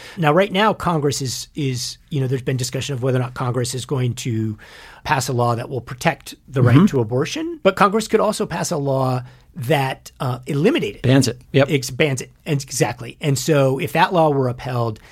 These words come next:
Speaker 1: that law would trump
Speaker 2: State
Speaker 1: our
Speaker 2: law.
Speaker 1: law in the States. Yeah.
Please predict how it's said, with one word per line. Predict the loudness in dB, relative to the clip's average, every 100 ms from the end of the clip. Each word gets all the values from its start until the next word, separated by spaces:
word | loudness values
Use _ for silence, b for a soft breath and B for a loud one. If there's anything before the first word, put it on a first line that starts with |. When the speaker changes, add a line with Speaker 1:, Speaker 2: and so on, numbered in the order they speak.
| b 0
Speaker 1:
that | 2 2
law | 2 2 2 2 -2 -8
would | -6 -6 -6
trump | -6 -2 -2 -4 -16 -20 _ b -8
Speaker 2:
State | -4 2 6
Speaker 1:
our | 6 6
Speaker 2:
law. | 4 4 0
Speaker 1:
law | -6 -12
in | -8 -6
the |
States. | -6 -6 -8 -10 -14 -6
Yeah. | -6 -6